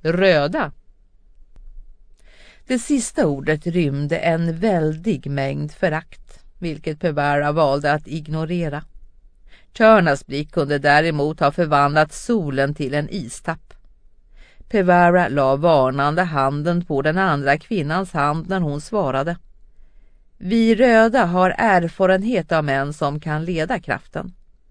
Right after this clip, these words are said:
Det muttrades bland ashamanerna, ilsket. Hon ignorerade det också.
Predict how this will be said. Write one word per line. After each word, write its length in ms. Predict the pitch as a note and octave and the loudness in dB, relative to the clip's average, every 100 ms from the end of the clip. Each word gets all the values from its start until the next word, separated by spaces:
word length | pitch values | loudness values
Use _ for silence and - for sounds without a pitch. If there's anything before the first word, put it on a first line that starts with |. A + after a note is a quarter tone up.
| - - - | -20 -20 -20
Det 220 | - D3+ C#3+ | -6 -4 -2
muttrades 800 | D3 C3 _ B2+ B2+ C#3 C3 | -2 -4 _ -6 -4 -4 -6
bland 240 | C#3 C#3 C3+ | -4 -2 -2
ashamanerna, 800 | C#3 - E3+ C3 C3 C3+ D3 D#3 - - - | -4 -4 -4 -4 -6 -6 -8 -10 -18 -20 -20
ilsket. 800 | - E3+ C3+ B2 - E3+ - - _ - - - - - | -4 -2 -2 -10 -8 -10 -10 -20 _ -20 -20 -20 -20 -12
Hon 180 | D#3+ D3+ | -12 -8
ignorerade 840 | D3+ C#3+ D#3 D3+ D3+ E3 D#3 D#3+ | -8 -6 -6 -4 -2 0 0 -2
det 200 | D3+ D#3 | -4 -4
också. 400 | - F3+ - D3+ | -4 -8 -10 -14